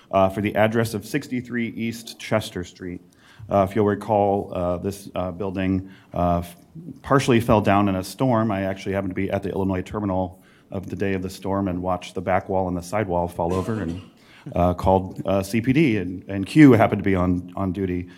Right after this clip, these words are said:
Uh, but, uh, after, uh, after the building fell, uh, a community member, uh, visited, uh, a city council meeting to request that we recognize,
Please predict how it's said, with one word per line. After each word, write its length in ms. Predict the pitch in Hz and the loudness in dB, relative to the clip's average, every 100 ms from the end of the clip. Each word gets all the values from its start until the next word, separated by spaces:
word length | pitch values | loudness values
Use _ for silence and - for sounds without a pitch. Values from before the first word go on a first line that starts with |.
| - - - - | -20 -20 -16 2
Uh, 240 | 95 90 | 6 6
but, 320 | 90 104 104 113 | 4 0 0 2
uh, 280 | 104 98 - | 4 4 2
after, 380 | 117 120 120 107 - 98 | 0 0 -4 -6 -8 -4
uh, 40 | |
after 440 | 95 95 110 113 | -2 0 0 0
the 100 | 110 | -2
building 340 | 104 113 107 98 | 0 0 0 -2
fell, 560 | - 117 117 131 - - _ _ - | 0 4 4 2 -6 -16 _ _ -4
uh, 180 | 95 95 | 0 2
a 40 | |
community 340 | 92 117 110 107 | 4 4 6 6
member, 500 | 107 104 101 98 - | 4 2 0 -2 -4
uh, 240 | 92 90 | -4 -4
visited, 680 | 87 104 107 104 101 98 120 - | -2 -4 -2 -2 -2 -4 -8 -4
uh, 240 | 90 87 | -4 -4
a 100 | - | -6
city 200 | - 104 | -8 -6
council 280 | 98 117 120 | 0 0 2
meeting 240 | 143 147 143 | 0 2 0
to 120 | - | -2
request 540 | 104 - - 101 - | -6 2 2 2 -2
that 100 | - | -10
we 140 | - 95 | -6 -4
recognize, 840 | 92 98 98 98 92 90 95 - | -4 -4 -4 -2 -2 -2 -6 -10